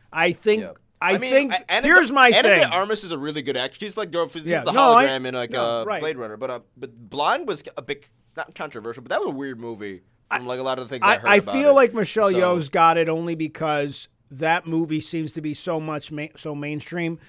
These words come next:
Speaker 1: that so many people seem to like it.
Speaker 2: And it's a bit of a legacy one
Speaker 1: And
Speaker 2: as
Speaker 1: it,
Speaker 2: well.
Speaker 1: and, and I do think there's a little bit of a legacy
Speaker 2: Mm-hmm.
Speaker 1: thing there. It's a chance to give it to an actress that's been around a really long time that's never won anything,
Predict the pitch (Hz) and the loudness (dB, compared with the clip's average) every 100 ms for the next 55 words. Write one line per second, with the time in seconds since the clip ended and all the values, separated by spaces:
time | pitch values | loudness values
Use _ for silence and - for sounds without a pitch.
0 | _ _ 160 - - 180 180 185 180 190 | _ _ -12 -10 -2 0 0 -2 -4 -8
1 | 160 165 - 170 156 147 139 147 156 214 | -6 -6 -4 -6 -4 -6 -6 -6 -2 -4
2 | 214 143 147 185 139 113 104 98 95 170 | -4 -10 -8 -8 -6 -8 -10 -14 -10 -4
3 | 170 185 - 180 165 160 165 156 180 190 | -2 -2 -4 -6 -4 -4 -4 -6 -8 -8
4 | 175 165 151 151 156 151 143 135 139 135 | -6 -4 -4 -4 -6 -6 -8 -8 -8 -10
5 | 131 - 127 143 135 135 131 - 135 170 | -12 -14 -14 -12 -12 -12 -12 -14 -12 -6
6 | 156 143 151 143 156 143 156 147 139 151 | -6 -6 -8 -6 -8 -8 -6 -4 -4 -4
7 | 143 151 143 156 131 - 143 143 143 131 | -6 -10 -12 -12 -12 -12 -10 -10 -10 -10
8 | 160 165 151 147 - 151 135 120 147 131 | -8 -6 -6 -10 -12 -12 -12 -14 -12 -10
9 | 131 147 143 131 123 139 123 | -10 -8 -8 -10 -12 -14 -14